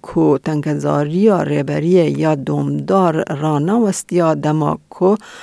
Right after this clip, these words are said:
Xatu Gillard adara du hazar û sêzdan de bangî dengdaneke din kir. Wî bi rastî li ber xwe da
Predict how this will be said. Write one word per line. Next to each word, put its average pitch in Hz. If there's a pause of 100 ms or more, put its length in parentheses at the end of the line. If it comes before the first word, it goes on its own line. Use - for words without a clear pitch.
(140)
Xatu 151
Gillard 165
adara 151
du 175
hazar 147
û 143
sêzdan 151
de 233 (360)
bangî 147
dengdaneke 135
din 170
kir. 139 (880)
Wî 170 (380)
bi 175
rastî 196
li 185
ber 165
xwe 185
da 214